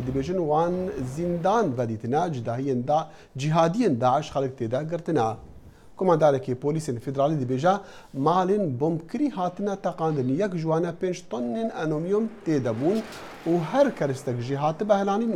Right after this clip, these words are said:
wê teqîbe. Lê batalyona taybet ew teqan bê ku çi ziyan jî hebin. Bi sedan penaberên Kurdên Îranê jî li Herêma Kurdistana Iraqê şepirze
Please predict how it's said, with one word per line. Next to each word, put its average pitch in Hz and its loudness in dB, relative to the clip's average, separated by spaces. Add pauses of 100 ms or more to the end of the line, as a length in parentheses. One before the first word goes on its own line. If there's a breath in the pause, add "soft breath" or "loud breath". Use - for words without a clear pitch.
wê 196 0 (120)
teqîbe. 123 0 (360 loud breath)
Lê 170 2
batalyona 139 -2
taybet 156 -2 (400)
ew 127 2
teqan 135 -2 (160)
bê 127 0
ku 123 -2 (420)
çi 117 -6
ziyan 110 -4 (100)
jî 131 -6
hebin. 107 -4 (1200 loud breath)
Bi 220 4
sedan 220 6
penaberên 233 4
Kurdên 240 -2
Îranê 240 4
jî 123 0
li 131 0
Herêma 143 2
Kurdistana 147 0
Iraqê 147 0
şepirze 160 -2